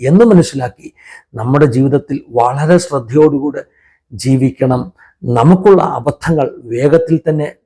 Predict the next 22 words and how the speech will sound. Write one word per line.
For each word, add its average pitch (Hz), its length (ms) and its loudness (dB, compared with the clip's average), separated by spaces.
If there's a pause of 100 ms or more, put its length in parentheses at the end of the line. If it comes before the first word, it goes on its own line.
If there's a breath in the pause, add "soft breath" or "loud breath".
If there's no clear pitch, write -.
നമ്മൾ 127 260 -4 (140)
തിരുത്തണം. 139 460 -2 (380 loud breath)
അങ്ങനെ 208 360 4
തിരുത്താൻ 190 540 2
കഴിയാത്തൊരു 165 520 2
മനസ്സാണെങ്കിൽ, 135 720 -6 (360 soft breath)
അങ്ങനെയുള്ള 147 460 4
അബദ്ധങ്ങൾ, 147 520 -2 (240)
തിന്മകളെ 147 520 0 (320 soft breath)
നാളെ, 151 520 4 (260)
നാളെ 170 320 4 (120)
എന്ന് 156 320 -4
നീട്ടിക്കൊണ്ടുപോയാൽ 160 800 0 (380 soft breath)
ജീവിതത്തിൽ 123 520 0 (300)
നാം 127 280 0
ഒരു 123 140 2 (540)
പരാജയമായി 123 720 0 (320)
മാറുവാൻ 123 520 -2
സാധ്യതയുണ്ട്. 123 640 -4 (560 soft breath)
എന്തായാലും 131 460 2 (320)
എയർ 131 220 2
ഇന്ത്യ 135 260 2